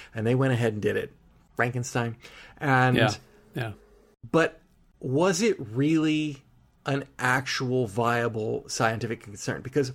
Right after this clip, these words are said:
Speaker 1: what I remember is switching on cern more
Speaker 2: <laughs> Oh,
Speaker 1: recently.
Speaker 2: yes.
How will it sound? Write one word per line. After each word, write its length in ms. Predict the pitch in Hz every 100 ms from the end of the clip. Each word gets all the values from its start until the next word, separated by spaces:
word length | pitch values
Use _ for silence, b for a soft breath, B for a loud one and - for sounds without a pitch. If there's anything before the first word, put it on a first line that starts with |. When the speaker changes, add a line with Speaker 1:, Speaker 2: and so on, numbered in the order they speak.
| -
Speaker 1:
what 140 | 156
I 100 | 147
remember 500 | 254 190 135 123 135
is 220 | - 131 -
switching 380 | - - 147
on 220 | 123 120 113 B _ _ _ -
cern 580 | - 294 190 110 104 127 - - b b -
more 180 | 147 135
Speaker 2:
<laughs> 40 |
Oh, 20 |
Speaker 1:
recently. 580 | 160 226 180 147 113 98
Speaker 2:
yes. 340 | 151 104 -